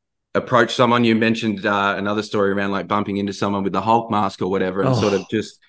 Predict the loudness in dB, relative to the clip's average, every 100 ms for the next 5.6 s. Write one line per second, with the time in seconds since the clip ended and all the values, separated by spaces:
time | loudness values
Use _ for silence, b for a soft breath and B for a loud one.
0 | b 2 4 4 4 4 4 4 2 2
1 | 0 -6 -4 -2 0 -2 -4 0 2 2
2 | 0 0 0 0 -2 -6 -4 -2 -2 -2
3 | 0 2 2 2 2 0 -2 -2 0 0
4 | 0 -2 -4 -4 -2 -2 -2 b b b
5 | 4 6 8 8 6